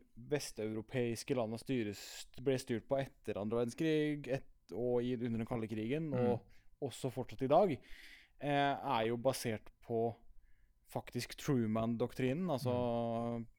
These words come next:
Speaker 1: president Harry S. Truman, som var president på slutten av andre verdenskrig. Eh, sånn at det er jo faktisk amerikanernes, eh, system vi bruker, men det er på en måte U S A to null-systemet,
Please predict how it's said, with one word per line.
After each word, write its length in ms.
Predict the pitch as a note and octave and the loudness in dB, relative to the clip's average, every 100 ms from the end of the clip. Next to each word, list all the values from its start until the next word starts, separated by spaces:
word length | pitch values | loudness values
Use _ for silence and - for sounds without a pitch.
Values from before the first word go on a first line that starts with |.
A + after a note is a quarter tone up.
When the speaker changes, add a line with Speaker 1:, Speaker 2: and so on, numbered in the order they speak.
| - | -2
Speaker 1:
president 500 | C3 A2+ B2 A#2+ A#2+ | 0 0 0 -2 -2
Harry 320 | - A#2 A#2+ B2 | 0 2 4 2
S. 160 | A#2 | 0
Truman, 520 | - B2 A#2 D#3+ E3+ | -2 0 2 0 -2
som 180 | D3+ C3+ | -4 -2
var 200 | A#2+ A2+ | 2 2
president 440 | B2 A#2 A#2+ A2+ - | 0 -4 -2 -4 -4
på 80 | B2 | -2
slutten 280 | C#3 B2+ C3+ | 0 0 2
av 100 | C3 | 4
andre 180 | B2+ | 4
verdenskrig. 320 | B2 D#3+ G3+ F#3+ - - - - - | 4 2 2 0 -10 -16 -18 -10 0
Eh, 320 | B2 B2 B2+ | 4 6 4
sånn 220 | C3+ A#2+ | 2 0
at 80 | A#2+ | 2
det 120 | C3+ | 4
er 160 | B2 C3+ | 6 6
jo 60 | |
faktisk 440 | D#3+ B2+ - D#3 - - | 4 0 -2 -4 -4 2
amerikanernes, 1200 | D#3+ E3+ F3+ - - B2+ A2 G#2+ A#2 D#3+ - - - | 4 6 4 2 0 2 4 2 2 2 2 0 -2
eh, 360 | D3 D3 D3+ D3+ | 2 4 4 2
system 580 | - G3 - B2+ C#3 D3 - - - _ B2+ | 0 0 2 2 2 -2 -12 -20 -20 _ 0
vi 140 | C#3+ | 4
bruker, 580 | D#3+ D3 - G#3 F#3 D#3+ | 6 4 4 0 0 -4
men 160 | - C#3+ | 0 4
det 80 | C#3+ | 8
er 200 | C3+ C#3 | 8 4
på 100 | - | 0
en 80 | D3 | 0
måte 440 | C3 - C3 C3 - - - - - - | 0 2 4 4 0 -16 -16 -18 -6 4
U 200 | C#3 C3+ | 6 6
S 160 | C#3 B2 | 4 4
A 200 | A#2 A#2 - - - | 2 0 -8 -20 -14
to 340 | - F3+ C#3 | 0 2 4
null-systemet, 1120 | A2 A#2 E3+ D3+ G#2+ - - C#3 D3 C#3 G3+ | 4 6 6 6 2 -6 -8 -2 2 2 2